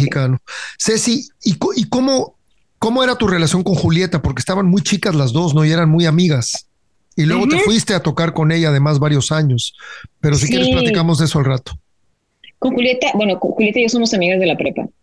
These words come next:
Speaker 2: Y ella es un par de años más grande que yo. Y nos conocimos en la preparatoria. Y ahí fue donde hicimos amistad. Y luego ella tocaba con algunos músicos que después, este,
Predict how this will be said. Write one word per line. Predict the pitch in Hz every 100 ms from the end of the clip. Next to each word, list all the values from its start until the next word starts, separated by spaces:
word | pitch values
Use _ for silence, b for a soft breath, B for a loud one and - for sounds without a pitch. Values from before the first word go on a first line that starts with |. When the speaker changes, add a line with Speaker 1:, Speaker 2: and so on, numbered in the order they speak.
| _
Speaker 2:
Y | - 160
ella | 160 160 175
es | 170 -
un | 175
par | 180 170
de |
años | 160 165
más | 170
grande | 160 156 156
que | 147
yo. | 143 185 - _ _ _ _ _ _
Y | -
nos | 202 190
conocimos | 190 180 196 226 269
en | 349
la |
preparatoria. | 233 175 139 160 214 180 - - -
Y | 160 160
ahí | 165
fue | 170 202
donde | 208 196
hicimos | 175 175 180 196
amistad. | 170 - 180 185 185 175
Y | 156
luego | 151 147 165 165 - _ _ _ _ _ _ _ _ -
ella | 180 180
tocaba | 170 160 160
con | 175
algunos | 156 151 165
músicos | 160 170 - -
que | 147
después, | - 147 139
este, | 160 - 143